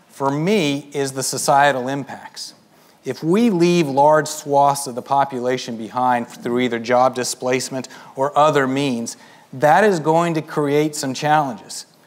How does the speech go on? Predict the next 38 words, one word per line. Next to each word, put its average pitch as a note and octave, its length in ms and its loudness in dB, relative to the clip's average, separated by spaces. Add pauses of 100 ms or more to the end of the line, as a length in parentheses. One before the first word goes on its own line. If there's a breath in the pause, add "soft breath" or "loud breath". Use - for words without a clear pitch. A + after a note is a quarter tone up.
(120)
And C#3 120 -2
then D#3 80 2
the D3+ 100 2
last E3 380 2
piece C3+ 200 -4
I'll A#2+ 100 -4
talk A#2+ 320 -2
about A2+ 340 -6 (500 loud breath)
is C3+ 420 0 (680 loud breath)
when D#3 120 0
I D3 100 4
look G3+ 300 2
at E3 460 2 (100)
the C3+ 80 -6
challenges D#3 920 0 (180)
that B2 340 -2
governments D#3+ 520 2
have C#3+ 320 0
writ C3 200 -4
large, G#2+ 380 -4
not B2+ 160 -4
just D3+ 220 -6
the E3 60 -6
U D3 240 -2
S C#3+ 140 2
government, A2+ 440 -4
but A2 180 -12
democratic E3+ 600 0
governments C3 440 -2
in A#2+ 100 -8
terms C3+ 340 -6
of A2 60 -8
meeting C#3+ 360 -4
the C#3 100 -2
needs C3 400 -2
of A#2 80 -6
their A#2 140 0
constituencies, - 920 -6